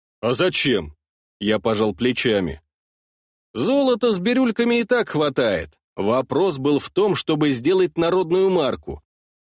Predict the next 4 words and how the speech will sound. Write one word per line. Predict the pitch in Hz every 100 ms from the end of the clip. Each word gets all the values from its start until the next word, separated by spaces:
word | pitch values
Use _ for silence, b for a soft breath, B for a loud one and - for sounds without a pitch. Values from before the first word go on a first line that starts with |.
| _ _ _
Да, | 120 247 175 - -
Микоянам | 110 120 110 117 107 107 123 139
это | 175 226
расплюнуть, | 247 - 285 302 151 80 -